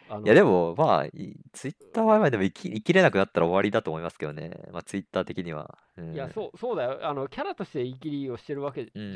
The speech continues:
Speaker 1: ですか。
Speaker 2: うん、うん。
Speaker 1: 別に、あの、本当に自分がすごいと思ってるわけじゃなくて、
Speaker 2: うん。
Speaker 1: まあ、とりあえずそういう感じでいかないことには、シェアを奪っていけないからやってるだけの話なん、
Speaker 2: うん。
Speaker 1: 元々はね。
Speaker 2: うん。
Speaker 1: うん。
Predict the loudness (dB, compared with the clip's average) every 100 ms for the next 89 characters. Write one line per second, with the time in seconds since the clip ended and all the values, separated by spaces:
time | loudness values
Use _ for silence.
0 | -8 -10 -12 -12 -12 -14 -20 -14 -12 -10
1 | -12 -10 -8 -8 -8 -10 -6 -6 -4 -6
2 | -8 -8 -8 -8 -10 -6 -6 -6 -8 -8
3 | -10 -10 -8 -8 -6 -8 -8 -10 -10 -12
4 | -12 -14 -12 -10 -8 -6 -6 -8 -8 -6
5 | -4 -4 -8 -10 -12 -12 -10 -10 -12 -14
6 | -18 _ -18 -16 -14 -12 -12 -14 -12 -10
7 | -8 -10 -14 _ _ _ _ _ -18 -12
8 | -10 -10 -10 -10 -10 -12 _ _ _ _
9 | _ _ _ -20 -18